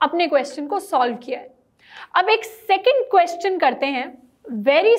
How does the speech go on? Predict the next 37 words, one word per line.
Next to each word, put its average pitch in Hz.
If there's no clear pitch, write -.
similar 392
to 392
this 339
question, 285
जिसके 339
अंदर 403
चेंज 392
बस 415
इतना 339
है 330
कि 392
x 320
to -
the 370
power 370
n 359
कैलकुलेट 320
तो 370
करना 339
है, 262
पर 302
स्टैक 302
की 370
हाइट 302
हमें 277
रखनी 277
है 330
log 226
n। 208
तो 349
ये 370
log 359
n 403
हाइट 392
मेंटेन 339
करते 339
हुए 311